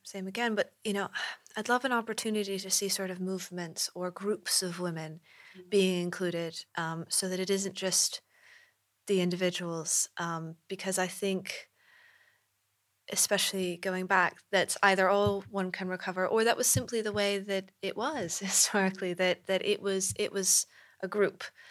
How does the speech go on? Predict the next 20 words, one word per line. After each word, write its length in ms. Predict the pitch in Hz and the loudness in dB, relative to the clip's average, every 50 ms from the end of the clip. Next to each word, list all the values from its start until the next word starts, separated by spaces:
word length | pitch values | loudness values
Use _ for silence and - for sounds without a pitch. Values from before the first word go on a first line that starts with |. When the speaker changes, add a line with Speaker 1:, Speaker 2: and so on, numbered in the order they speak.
| - - - - - _ _ - | -20 -20 -20 -20 -20 _ _ -2
Speaker 1:
Um, 380 | 185 180 175 170 170 170 170 - | 0 0 0 0 -2 -4 -4 -4
and 200 | - 180 175 180 175 | -2 -2 0 0 0
to, 320 | - 196 180 180 185 185 | 0 0 0 0 0 -2
to 180 | - - - 185 | -2 -6 -4 -2
take 320 | - - 196 185 190 190 | 0 2 2 2 2 2
one 180 | 196 185 185 185 | 0 0 0 0
person 300 | - 190 180 - - 185 | -2 -4 -4 -4 -4 -4
out 140 | 180 175 175 | -4 -4 -2
of 60 | 175 | 0
that 180 | 180 175 - - | 0 -2 -2 -2
group 240 | 185 175 170 170 | -4 -8 -6 -6
or 60 | - 170 | -8 -8
try 180 | - - 170 | -6 -4 -4
to 60 | 160 | -4
identify 420 | 160 160 175 208 220 214 214 196 185 | -2 0 0 0 0 0 -2 -4 -4
somebody 320 | 175 - 185 175 170 175 175 | -4 -6 -6 -8 -8 -8 -8
in 80 | 170 | -8
a 60 | 175 | -8
group 220 | 170 175 175 165 - | -8 -8 -10 -8 -6
is, 160 | 170 - - | -8 -8 -8